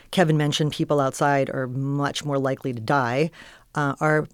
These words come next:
patients, our clients are much more vulnerable than the general population. There's that myth also that people with mental illness and homeless, you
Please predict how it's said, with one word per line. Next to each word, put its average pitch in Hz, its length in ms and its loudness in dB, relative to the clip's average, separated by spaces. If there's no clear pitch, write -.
patients, 143 560 -4
our 135 140 -4
clients 143 460 -4
are 143 120 -4
much 139 260 -4
more 143 200 -2
vulnerable 135 540 -2
than 139 120 -2
the 135 80 -2
general 131 320 -2
population. 131 680 -4
There's 139 260 -2
that 143 180 0
myth 143 260 -4
also 139 280 -4
that 131 120 -4
people - 220 -10
with 131 160 -6
mental 131 260 -6
illness 165 400 0
and 120 140 -4
homeless, 143 420 -4
you 131 180 -8